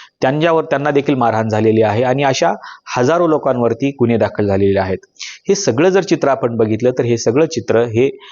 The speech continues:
आपल्याला विचलित करू शकतं, अशा प्रकारचं चित्र आहे. परंतु हे चित्र जर आपण बघितलं, तर याच्यामध्ये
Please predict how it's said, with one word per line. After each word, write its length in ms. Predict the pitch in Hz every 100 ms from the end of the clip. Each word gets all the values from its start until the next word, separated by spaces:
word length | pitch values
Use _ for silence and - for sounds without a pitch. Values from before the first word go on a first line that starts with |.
| - -
आपल्याला 400 | 123 135 120 135 113
विचलित 280 | 120 160 170
करू 160 | 143 127
शकतं, 340 | 107 92 -
अशा 200 | 117 -
प्रकारचं 440 | 117 104 107 101 104
चित्र 280 | 104 98 98
आहे. 220 | 95 90 -
परंतु 400 | 110 117 131 156 135
हे 60 | 123
चित्र 340 | - 135 147
जर 140 | 135
आपण 240 | 120 127 110
बघितलं, 400 | 107 110 110 127 - - - -
तर 80 | 135
याच्यामध्ये 540 | 127 143 139 139 175